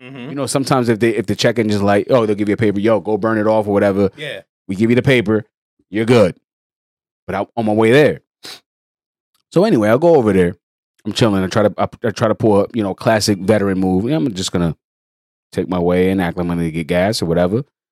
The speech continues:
Speaker 2: So boom, he catch me. I'm backing up. Still, he's right behind me. I'm still acting like I'm gonna go get gas. Like, I don't care. <laughs> You know what I mean?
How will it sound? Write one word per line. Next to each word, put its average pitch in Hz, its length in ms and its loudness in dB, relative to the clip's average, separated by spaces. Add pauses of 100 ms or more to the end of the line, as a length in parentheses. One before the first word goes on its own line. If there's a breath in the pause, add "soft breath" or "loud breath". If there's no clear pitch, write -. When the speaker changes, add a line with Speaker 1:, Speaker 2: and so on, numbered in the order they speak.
(300)
Speaker 2:
So 123 120 -4
boom, 120 400 -2
he 82 100 -10
catch 98 320 -2
me. 113 260 -2 (500)
I'm 87 120 -8
backing 95 360 -2
up. 113 200 0 (260)
Still, 147 320 2
he's 98 200 -4
right 131 180 2
behind 131 380 0
me. 98 60 -4
I'm 101 120 -6
still 127 220 2
acting 123 200 0
like 104 100 -4
I'm 107 100 -2
gonna 107 160 0
go 104 100 2
get 101 140 -2
gas. 110 360 2
Like, 98 100 -4
I 92 40 -8
don't 107 200 -4
care. 107 440 0
<laughs> - 0 -
You 131 140 4
know 127 80 2
what 120 60 2
I 117 60 0
mean? 123 160 0